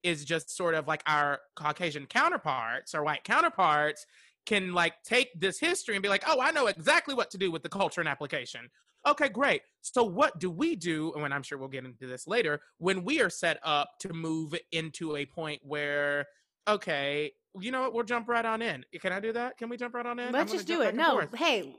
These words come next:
Speaker 2: we're diving,
Speaker 1: <laughs>
Speaker 2: okay? We're already
Speaker 1: We're
Speaker 2: in
Speaker 1: diving.
Speaker 2: this.
Speaker 1: Um, so let's say we have,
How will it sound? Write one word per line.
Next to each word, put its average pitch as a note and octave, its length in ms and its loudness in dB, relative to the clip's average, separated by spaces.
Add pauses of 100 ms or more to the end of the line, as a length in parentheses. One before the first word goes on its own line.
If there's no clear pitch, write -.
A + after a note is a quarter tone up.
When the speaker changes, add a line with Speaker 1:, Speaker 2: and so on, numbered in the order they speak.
Speaker 2:
we're C#4 140 2
diving, B3+ 500 4
Speaker 1:
<laughs> - 60 -4
Speaker 2:
okay? C#4+ 260 4
We're F4 160 8
already C4+ 220 8
Speaker 1:
We're C4 60 6
Speaker 2:
in C4+ 60 4
Speaker 1:
diving. C4 340 6
Speaker 2:
this. - 60 -8 (760)
Speaker 1:
Um, A#3+ 300 4 (120)
so B3+ 420 4
let's B3+ 220 2
say B3 400 4
we B3 220 -8
have, A3+ 600 2